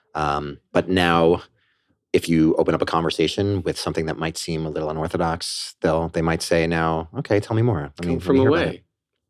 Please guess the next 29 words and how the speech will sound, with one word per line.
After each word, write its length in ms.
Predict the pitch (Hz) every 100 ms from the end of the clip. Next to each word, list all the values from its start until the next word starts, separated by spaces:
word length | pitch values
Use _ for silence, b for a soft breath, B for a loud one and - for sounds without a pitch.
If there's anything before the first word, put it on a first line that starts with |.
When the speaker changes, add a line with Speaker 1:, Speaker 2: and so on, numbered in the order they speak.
| _ _ _ -
Speaker 2:
Come 120 | 120
from 100 | 135
Away, 160 | 147 165
perfect 260 | - 110
example, 440 | 113 117 135 95 90
right? 200 | 92 - _ -
Speaker 1:
Yeah. 180 | 127
Speaker 2:
Um, 200 | 160 - _ _ -
a 60 |
musical 260 | 113 123 135
about 200 | 143 127
nine 160 | 117 117
eleven, 400 | 107 110 127 104
I 120 | 104
wouldn't 360 | 123 120 113
have 180 | 107 101
guessed 300 | 107 101 -
that 160 | 101 -
would 80 | 98
have 100 | 95
been 220 | 101 92
one 80 | 98
of 80 |
my 120 | 95 92
favorite 380 | - 95 -
musicals 420 | 95 95 90 90 -
of 120 | 95
all 100 | -
time, 320 | - - 123